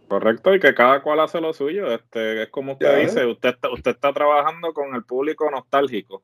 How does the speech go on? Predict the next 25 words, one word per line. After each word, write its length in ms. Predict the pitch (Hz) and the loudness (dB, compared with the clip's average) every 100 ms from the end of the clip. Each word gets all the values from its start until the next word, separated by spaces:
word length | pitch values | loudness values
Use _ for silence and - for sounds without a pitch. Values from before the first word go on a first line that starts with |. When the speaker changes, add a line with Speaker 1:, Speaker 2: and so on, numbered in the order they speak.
| - | -4
Speaker 2:
Tú, 160 | 95 _ | -4 _
tú, 160 | - - | -10 -6
Speaker 1:
Usted, 480 | 101 - - 120 - - | -8 -4 0 0 -2 -12
u-, 180 | - 120 _ _ _ _ | -8 -8 _ _ _ _
o 60 | |
sea, 340 | - 113 110 107 | -2 0 2 0
y 100 | - | -2
usted 280 | 120 - 123 | -2 0 0
está 160 | - 143 | 4 2
apelando 680 | 151 147 170 190 170 147 | 2 0 0 -2 -4 -2
a 80 | 127 | -2
un 180 | 123 131 | -4 -6
público 380 | 151 175 175 165 | -10 -8 -8 -8
en 100 | 165 | -8
particular, 600 | 165 160 156 135 113 107 | -8 -6 -6 -2 0 0
la 240 | 107 104 | 0 0
otra 220 | 110 - 139 | -2 -2 -6
empresa 420 | - 156 196 180 | -2 -2 -2 -6
está 200 | - 131 | -4 -4
apelando 440 | 139 139 143 147 | -2 -2 -2 -4
a 40 | 143 | -10
un 60 | |
público 460 | _ 160 165 160 156 | _ -8 -6 -6 -8
en 80 | 156 | -6
particular 580 | 151 - 151 156 185 | -8 -6 -12 -6 -6